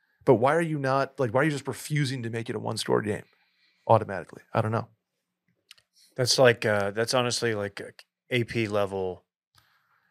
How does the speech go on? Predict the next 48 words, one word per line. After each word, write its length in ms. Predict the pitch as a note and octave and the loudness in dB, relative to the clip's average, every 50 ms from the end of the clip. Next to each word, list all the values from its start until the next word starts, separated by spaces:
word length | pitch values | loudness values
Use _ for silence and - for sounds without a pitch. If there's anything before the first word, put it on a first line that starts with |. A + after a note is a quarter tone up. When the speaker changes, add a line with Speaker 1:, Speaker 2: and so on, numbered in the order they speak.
| _ _ - | _ _ -2
Speaker 2:
analytics 480 | A#2+ A2 G#2 G2+ G2+ G2 F#2+ F#2 - - | 0 0 0 0 0 -2 -4 -4 -4 -2
Speaker 1:
I, 80 | - D2+ | -2 -2
Speaker 2:
question 160 | F2+ F#2 C#3+ B2+ | 0 2 2 2
Speaker 1:
it 20 | G#2 | 4
has 260 | C3 D3+ D#3 D3 - | 2 0 0 0 -4
to 100 | - C#3+ | -6 -6
be, 160 | A#2+ C3 C3 | -4 -2 0
Speaker 2:
in 60 | B2+ | 4
Speaker 1:
like, 100 | A#2 A2 | 6 6
Speaker 2:
my 80 | G#2 G#2 | 6 6
head 160 | G2+ G#2 G2+ | 4 2 0
Speaker 1:
he's 80 | G#2 G#2 | 2 4
Speaker 2:
right 40 | G2+ | 4
Speaker 1:
got 140 | - A#2 G2 | 4 2 2
some 140 | F#2+ - - | 0 -4 -4
Speaker 2:
now. 60 | G#2+ | -4
Speaker 1:
chart 460 | - - B2+ A#2 A#2 - - - - | -4 0 0 0 0 -2 -4 -8 -8
sitting 300 | - - A2+ - E2 F#2+ | -8 -6 -6 -8 -6 -6
there, 200 | G2+ F#2 D#2 B1+ | -4 -4 -4 -4
like, 180 | B1 B1+ C2 - _ _ - | -6 -8 -8 -10 _ _ -2
"Oh, 240 | G#2+ A#2 C#3+ C3+ - - - | 2 2 2 2 0 0 2
gotta 160 | A#2 A#2+ B2 | 4 4 4
do 180 | A#2+ D3 C#3+ | 2 0 0
it." 220 | B2 A2+ - - - - - _ _ - | 0 -2 -4 -8 -18 -20 -20 _ _ 6
Speaker 2:
Yeah, 220 | C#3 C#3+ D3 G3 | 10 10 12 12
this, 240 | D3 E3+ E3 - - | 10 8 4 4 6
I, 160 | - D3+ D3+ | 6 6 8
I'm 180 | D#3+ D#3+ D#3 D#3+ | 8 6 4 4
almost 300 | E3 E3+ D#3+ B2 - - | 4 4 4 4 4 6
positive 440 | C3 C3 B2+ C3 A2+ A#2+ A#2 G#2+ | 8 8 8 8 6 2 -2 -2
this 160 | A2 A2+ - - | -2 -2 -2 -2
came 240 | - A#2+ A#2 A2 | 0 0 0 0
up 320 | A2 G#2+ G#2 G2+ F2 - - _ _ _ _ _ _ _ _ - | 2 2 0 0 -2 -6 -16 _ _ _ _ _ _ _ _ -10
with 100 | A#2 - | -8 -6
the 80 | B2 | -4
Cowboys 520 | - - A2 G#2+ G2+ G#2 G#2 G2+ G2+ G2+ G#2+ | 2 6 6 6 6 4 2 -2 -2 -4 -6
a 40 | |
couple 260 | G#2 - G#2 G2+ A2 G#2 | -6 -6 -6 -6 -6 -8
years 200 | G#2 G#2 G2+ G2+ | -6 -6 -6 -6
ago, 400 | G#2 G2 G2+ G2 G2 G2 G2 - _ _ _ _ _ _ _ _ _ _ _ _ - | -6 -4 -4 -4 -4 -4 -8 -12 _ _ _ _ _ _ _ _ _ _ _ _ -8
uh, 400 | A2+ G#2 G2 G2 F#2+ F#2+ F#2+ F2+ E2 | -4 -4 -2 -2 -2 -4 -6 -6 -8
and 320 | F2+ G2 F#2+ F#2+ F#2+ F#2+ - _ _ - | -10 -10 -10 -12 -14 -18 -20 _ _ -10
McCarthy, 680 | A2 G#2+ - - A2 G#2 G2+ - G#2+ G2+ G2 G2 G2 - - - | -10 -4 2 4 4 4 4 2 -4 -6 -6 -6 -10 -12 -10 -6
Kellen 260 | - G2 F#2+ F#2+ F#2 | -6 -4 -4 -6 -8
Moore 320 | F#2 F#2 F#2 F#2 F#2 F#2 F2+ | -8 -8 -8 -8 -10 -12 -12
decided 440 | - G#2+ - - G#2+ G2+ F#2+ F#2+ - - | -8 -4 -4 -4 -4 -6 -8 -10 -12 -12
to, 300 | - - F2+ F#2 F2 E2+ | -14 -12 -12 -10 -10 -10
uh, 200 | D#2+ F#2+ A2 | -10 -12 -14